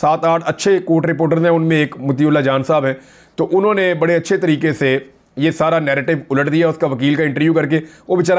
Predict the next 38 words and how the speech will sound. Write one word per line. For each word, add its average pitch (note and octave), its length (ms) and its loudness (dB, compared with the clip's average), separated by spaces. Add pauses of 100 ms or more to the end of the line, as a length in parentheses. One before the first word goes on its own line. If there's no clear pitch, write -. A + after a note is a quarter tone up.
آئیں F3+ 260 0
بائیں E3+ 240 0
شائیں D#3+ 280 0
کر D#3 160 -2
رہا D#3+ 140 0
تھا، D3+ 140 0
پورا G3+ 240 -2
پوسٹ E3+ 300 -2
مارٹم D#3 240 0
ہو B2+ 100 0
گیا A2 120 0
اس G#2 120 -4
کا۔ F2+ 140 -8 (460)
اب D#3 160 0
یہاں G3 240 0
پہ G#3+ 140 0
جو G#3+ 140 2
بارز F3 400 0
ہیں G#3 100 0
وہ F#3+ 100 0
بھی F#3+ 120 0
یہ F#3+ 100 2
کہہ F3+ 140 0
رہی F3 220 2
ہیں E3 120 0
کہ E3 100 -4
یہ E3+ 380 2 (400)
عمل E3+ 380 -2 (320)
عوام F3 360 0
کے F#3+ 200 0
عدلیہ F3 360 0
پر F#3 140 0
اعتماد D#3+ 420 0
کو F#3 200 -2
مجروح E3 380 0
کرنے F3 300 0
کا F3+ 100 0
باعث D3+ 540 -4